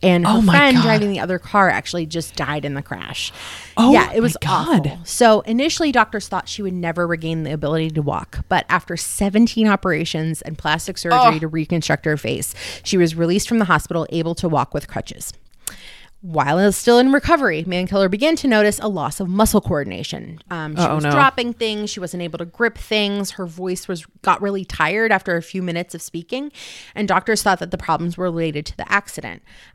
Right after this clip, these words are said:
Speaker 1: But then she
Speaker 2: Hmm.
Speaker 1: was diagnosed with myasthenia gravis, which is a long-term neuromuscular disease that leads to varying
Speaker 2: Oh,
Speaker 1: degrees of
Speaker 2: no.
Speaker 1: skeletal muscle weakness.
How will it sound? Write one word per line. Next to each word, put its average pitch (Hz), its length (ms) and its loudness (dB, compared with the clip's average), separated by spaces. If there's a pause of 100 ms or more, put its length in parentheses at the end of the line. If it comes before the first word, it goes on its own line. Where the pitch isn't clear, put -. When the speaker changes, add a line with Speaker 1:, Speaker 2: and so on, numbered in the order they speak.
(140)
Speaker 1:
But 202 120 -4
then 208 180 2
she 156 80 -4
Speaker 2:
Hmm. 233 80 -4
Speaker 1:
was 208 100 -4
diagnosed 180 540 0
with 175 140 -4
myasthenia 180 920 0
gravis, 160 560 0
which 170 160 -4
is 156 80 -2
a 160 80 2
long-term 165 640 0
neuromuscular 160 800 2
disease 156 400 0
that 170 160 2
leads 165 240 0
to 185 80 0
varying 151 320 4
Speaker 2:
Oh, - 20 2
Speaker 1:
degrees 147 320 -2
of - 60 -4
Speaker 2:
no. 214 80 -6
Speaker 1:
skeletal - 440 -2
muscle 139 380 -2
weakness. - 460 -2